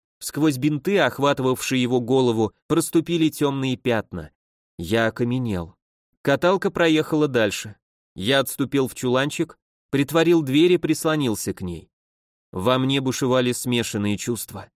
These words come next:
Самым сильным было чувство вины, как у Гамлета, узревшего дух своего отца.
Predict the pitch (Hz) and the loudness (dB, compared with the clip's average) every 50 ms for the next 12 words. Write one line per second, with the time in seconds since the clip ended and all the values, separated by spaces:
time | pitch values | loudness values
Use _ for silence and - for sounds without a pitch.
0 | _ _ _ _ _ _ - - - 143 147 156 165 165 160 - - 165 165 160 | _ _ _ _ _ _ -14 -2 0 2 2 2 2 0 -2 -2 0 0 0 2
1 | 160 156 147 151 151 151 151 - - 160 160 151 - - 147 151 139 143 160 156 | 0 0 2 2 2 2 2 0 0 0 0 0 -2 -2 -2 0 2 2 0 0
2 | 156 165 156 127 92 - _ _ _ _ _ - 131 135 - 156 151 147 143 170 | 2 0 0 -2 -2 -6 _ _ _ _ _ 0 0 2 2 2 2 2 2 2
3 | 175 165 151 135 120 113 - 123 120 120 104 120 120 135 131 - - - 123 123 | 2 2 2 0 0 0 0 -2 -2 0 -2 0 0 -2 -2 -2 -4 -2 -2 -2
4 | 117 107 127 120 - - - 110 113 110 104 113 113 120 117 - - - 104 87 | -2 0 -2 -4 -4 -4 -2 0 0 2 2 2 0 0 -2 -4 -6 -6 -6 -8
5 | 80 82 | -8 -12